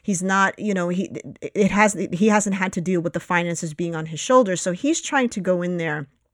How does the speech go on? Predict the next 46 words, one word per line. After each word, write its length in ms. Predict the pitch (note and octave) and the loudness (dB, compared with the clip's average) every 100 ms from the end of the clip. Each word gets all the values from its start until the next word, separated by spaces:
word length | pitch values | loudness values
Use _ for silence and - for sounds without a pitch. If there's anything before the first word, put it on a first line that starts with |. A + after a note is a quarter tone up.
| _ _ _ _ _ - | _ _ _ _ _ -2
and 160 | G3 | -2
create 340 | F#3+ A3 A#3 B3+ | 0 2 4 6
an 100 | B3 | 6
environment 600 | A3 E3+ F3+ F#3+ E3 - | 4 4 2 2 -2 -2
where 140 | D#3 | -2
he 140 | D#3+ A#3 | 0 0
can 260 | C4+ G#3+ | 2 2
get 220 | F#3 A#3 | 2 2
these 200 | - A3 | 2 -4
people 340 | - G#3+ F#3 F3 | -2 -6 -2 -4
to 140 | - | -2
give 300 | C#3 D3 B3 | -6 2 4
a 40 | A#3+ | 4
shit 320 | - F#3 D#3 | 0 -2 -2
enough 500 | E3+ E3+ E3+ D#3+ - _ - - _ | -2 -2 0 -2 -4 _ -20 -20 _
to 120 | - - | -8 2
actually 480 | F#3 F#3 - F#3+ F3+ | 2 2 -2 -2 0
make 220 | F3 E3+ | -2 -2
a 40 | |
difference 460 | D#3 D#3+ - D#3 - _ _ _ - | -2 -4 -4 -8 -10 _ _ _ -4
later. 420 | E3 F#3 B2+ - - - - | 2 4 2 -2 -12 -20 -16
That 280 | D#3+ G#3 A#3 | 0 2 4
is 180 | C4 A3 | 4 2
where 320 | F#3+ F#3 F3+ - | 2 2 2 -4
I 80 | F3 | -8
feel 260 | - F#3 | -4 -2
like 320 | F3 E3 D#3 _ - _ - | 0 0 -4 _ -20 _ -2
I'm 180 | G#3 | 0
okay 440 | F#3 F3 - A3+ A#3+ | 0 -4 -4 -2 0
with 180 | B3+ B3 | 2 0
a 60 | |
season 380 | - B3 A3+ A#3+ | 0 0 2 0
two, 220 | - B3 | 2 0
'cause, 180 | A#3+ G#3+ | 2 0
like, 180 | F#3 - - | 0 -2 -2
I 200 | F#3+ G#3+ _ | -2 -2 _
am 220 | G3 G3 | -2 -2
curious 560 | G3+ - A3 G#3+ G#3 - - | -2 -2 2 2 2 0 -2
as 180 | F#3+ - | -2 -4
to 120 | F#3 | -6
where 500 | D3 C#3 D#3+ F3+ F#3+ | -6 -6 2 4 4
he 220 | F3+ F#3+ | 2 -2
could 280 | - F#3 C#3 | -2 -4 -2
go 180 | E3+ F3 | 0 2
with 240 | G#3 A3+ | 2 4
it, 180 | C4 | 4